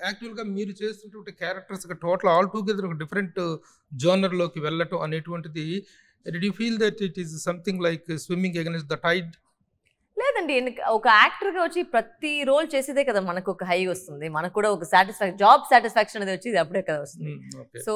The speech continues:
Speaker 2: definitely this was a job satisfaction for me because it's a different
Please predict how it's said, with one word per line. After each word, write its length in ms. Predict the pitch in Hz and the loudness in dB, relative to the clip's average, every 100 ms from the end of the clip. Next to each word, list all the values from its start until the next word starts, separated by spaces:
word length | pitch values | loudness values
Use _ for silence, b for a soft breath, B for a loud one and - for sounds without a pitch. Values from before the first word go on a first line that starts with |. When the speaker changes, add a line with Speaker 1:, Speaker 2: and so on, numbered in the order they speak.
| 214 | 0
Speaker 2:
definitely 460 | 202 208 277 262 294 269 180 | 0 0 -2 -4 -4 -2 -4
this 180 | 202 | -4
was 160 | 247 226 | -2 0
a 100 | 196 | 2
job 220 | 190 196 | 6 6
satisfaction 440 | - 196 196 185 185 | 8 2 4 -2 -2
for 100 | 190 | -6
me 60 | |
because 220 | 220 196 190 | -4 -4 -2
it's 140 | 240 | -4
a 60 | 220 | -4
different 320 | 262 262 | -2 -2